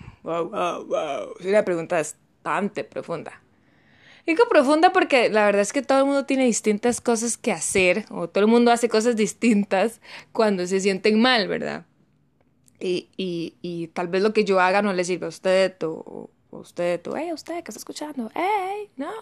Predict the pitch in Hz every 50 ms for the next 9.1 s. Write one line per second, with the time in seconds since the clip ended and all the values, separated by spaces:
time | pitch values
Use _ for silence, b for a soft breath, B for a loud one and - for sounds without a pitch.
0 | - _ - - 294 - _ _ B B B B B B B B B B B B
1 | B B B B B B - 302 320 339 381 403 392 - - - - _ _ _
2 | _ _ _ _ _ _ _ _ _ _ _ _ _ _ _ _ _ _ _ _
3 | - 277 240 247 247 254 262 240 208 202 190 - 226 262 254 277 294 302 302 294
4 | 294 359 370 381 381 330 320 302 240 269 285 302 285 277 277 277 269 269 226 208
5 | 185 226 277 320 254 196 170 165 156 156 156 - b b b b b b _ _
6 | _ _ _ _ _ _ - 247 226 - 269 277 302 294 - 415 370 370 - 302
7 | 294 277 269 247 226 233 214 - 226 214 208 202 196 190 175 180 180 185 190 196
8 | 202 240 247 254 - - 254 254 247 254 254 247 247 233 220 208 208 202 214 208
9 | -